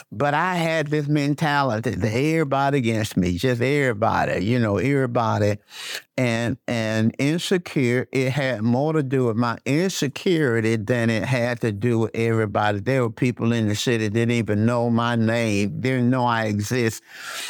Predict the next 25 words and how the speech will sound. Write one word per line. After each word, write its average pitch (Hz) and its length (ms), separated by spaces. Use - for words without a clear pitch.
So 123 380
everyone 160 1400
is 120 260
not 117 480
against 196 600
you. - 280
Everybody's 139 840
not 123 300
trying 135 460
to 120 120
tear 120 280
you 120 200
down. 113 460
Everybody's 139 840
not 135 300
trying 143 300
to 147 80
put 180 320
you 113 200
down. 95 640
And 123 180
you 180 180
can 143 240
hear 139 360
it. - 140